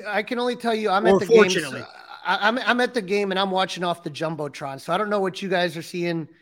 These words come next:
Speaker 1: at home.
Speaker 2: Right.
Speaker 1: Um, from, from what we saw,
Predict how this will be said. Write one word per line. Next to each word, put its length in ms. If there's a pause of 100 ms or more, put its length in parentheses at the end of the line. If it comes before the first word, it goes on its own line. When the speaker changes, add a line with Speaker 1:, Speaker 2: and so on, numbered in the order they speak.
(260)
Speaker 1:
at 80
home. 320 (600)
Speaker 2:
Right. 320
Speaker 1:
Um, 140
from, 400
from 220
what 220
we 200
saw, 460